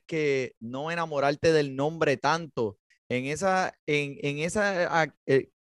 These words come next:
en esa situación específica en la que tú estabas y tú decidiste no i-, irte con, con, con, con tu cerebro y no con tu corazón,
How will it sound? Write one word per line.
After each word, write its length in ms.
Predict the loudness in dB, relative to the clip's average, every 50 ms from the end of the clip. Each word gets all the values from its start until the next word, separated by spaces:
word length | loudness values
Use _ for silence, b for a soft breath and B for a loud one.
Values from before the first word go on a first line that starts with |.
| _ _ -2
en 120 | -2 0 0
esa 180 | 2 0 0
situación 400 | 0 2 2 2 2 2 2 0
específica 760 | -2 0 4 4 4 4 4 0 -4 -4 -4 -6 -2 0 2 2
en 80 | 4 2
la 120 | 2 2
que 140 | 0 -2 -4
tú 140 | -4 -6 -8
estabas 500 | _ 4 6 6 6 6 4 2 2 0 -2
y 180 | -2 -2 -2
tú 400 | 0 0 2 6 6 6 6 4 4
decidiste 1000 | 4 4 4 4 2 -2 -2 -2 -2 -4 -4 -8 _ -2 0 2 2 0 -2 -6 _ _ _ _ _ _ _ -10
no 380 | -4 0 2 4 4 4 2 0 -2
i-, 200 | -4 -4 _ -2
irte 340 | 0 0 0 4 2 2 4
con, 380 | 4 2 2 2 0 -6 -8 _ _ -20 -20 _ 2
con, 360 | 4 4 4 4 2 -2 2
con, 300 | 2 4 4 4 2 2
con 200 | 2 2 2 2
tu 140 | 0 -4 2
cerebro 600 | 4 4 6 8 8 8 8 6 4 4 4 2
y 100 | 0 0
no 140 | -2 -2 0
con 180 | 0 -2 0
tu 120 | -2 -2 2
corazón, 680 | 2 4 4 4 2 6 4 4 4 4 -4 -6 -8